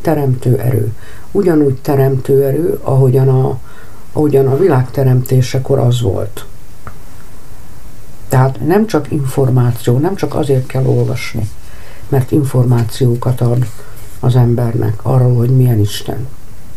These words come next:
hogy milyen Jézus Krisztus, vagy hogy milyen ő maga az ember, aki olvassa a Bibliát. Nem csak ilyen információkat ad,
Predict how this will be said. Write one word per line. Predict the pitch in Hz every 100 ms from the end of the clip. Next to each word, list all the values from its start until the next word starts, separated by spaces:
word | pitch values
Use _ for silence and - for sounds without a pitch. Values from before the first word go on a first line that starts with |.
| - - - - - - - - - - - - - - - - -
hogy | - 127
milyen | 143 156 143
Jézus | 139 135 120 110
Krisztus, | - 117 127 - - - - - - - - - - - - - - - - - - - - - -
vagy | - 131
hogy | 143
milyen | 147 156 151
ő | 165 170
maga | 147 127 107 82 -
az | - 135
ember, | 143 131 123
aki | 120 - 127
olvassa | 127 123 107 - 120
a |
Bibliát. | 104 110 - 69 - - - - - - - - - - - - - - - -
Nem | 196 262
csak | 180 -
ilyen | 160 143
információkat | 135 135 131 127 123 127 135 123 113 120 110
ad, | 120 165